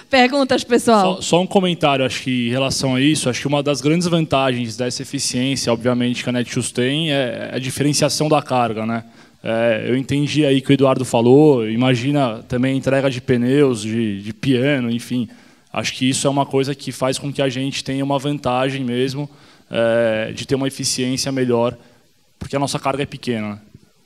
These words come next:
Speaker 2: Como o caso também, acho que do, do, do,
Speaker 1: Do
Speaker 2: do
Speaker 1: coisa.
Speaker 2: Fábio.
Speaker 1: Ah, eu tenho uma pergunta pro Eduardo.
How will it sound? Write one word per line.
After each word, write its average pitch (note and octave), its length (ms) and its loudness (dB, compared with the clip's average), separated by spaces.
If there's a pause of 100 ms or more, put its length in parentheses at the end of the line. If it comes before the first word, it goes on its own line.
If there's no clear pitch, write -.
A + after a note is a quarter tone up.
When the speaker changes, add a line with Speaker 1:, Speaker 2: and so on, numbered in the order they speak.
Speaker 2:
Como B2 180 -4
o - 40 -8
caso B2+ 260 -4
também, B2+ 200 -2
acho B2 120 -4
que - 120 -10
do, B2+ 200 0
do, A#2 200 0
do, G#2+ 460 -4 (140)
Speaker 1:
Do - 120 -14
Speaker 2:
do - 60 -12
Speaker 1:
coisa. G2 180 -6
Speaker 2:
Fábio. G#2 260 -4 (400)
Speaker 1:
Ah, G#3 220 -4 (240)
eu A#3+ 100 -4
tenho D#4+ 140 -4
uma D#4 40 -2
pergunta B3+ 400 0
pro A3+ 160 -2
Eduardo. F#3+ 540 -4